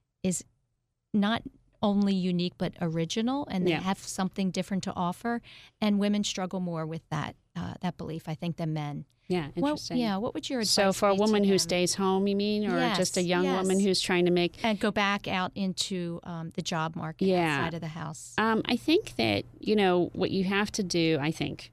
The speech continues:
Speaker 2: is, is, is start with something you love and that you're, you're passionate about. And I think that changes over time. Sometimes when
Speaker 1: It
Speaker 2: you have
Speaker 1: does.
Speaker 2: children,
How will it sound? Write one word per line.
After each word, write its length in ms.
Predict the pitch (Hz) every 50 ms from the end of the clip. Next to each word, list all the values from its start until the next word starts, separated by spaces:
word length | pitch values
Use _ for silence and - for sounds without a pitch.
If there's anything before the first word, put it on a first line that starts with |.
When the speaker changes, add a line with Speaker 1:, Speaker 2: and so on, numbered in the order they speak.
| _ _ -
Speaker 2:
is, 460 | 165 160 156 156 156 - - - - -
is, 440 | - 165 160 156 151 - - - - -
is 120 | 165 160
start 280 | - - 185 180 175 -
with 100 | 175 -
something 400 | - 175 165 160 - 165 160 156
you 160 | 151 151 156
love 460 | 151 156 151 151 147 147 147 147 160
and 160 | 151 151 143
that 120 | - - -
you're, 280 | 156 156 147 143 147 - - -
you're 120 | 160 160
passionate 640 | 151 - 165 151 151 151 - - - 160 147 147 147
about. 420 | 147 - 143 147 147 143 143 -
And 100 | - 165
I 100 | 156 160
think 200 | 156 - 240 240
that 160 | - 185 -
changes 460 | - - - 208 233 226 196 170 - 165
over 240 | 147 156 160 151
time. 320 | 151 - - 165 160 156 147
Sometimes 460 | - 170 170 - - 165 165 165 160
when 80 | 165 160
Speaker 1:
It 60 | 156 156
Speaker 2:
you 40 | 160
have 140 | 160 156 190
Speaker 1:
does. 100 | 175 -
Speaker 2:
children, 640 | - 175 170 180 180 - 185 170 165 170 170 170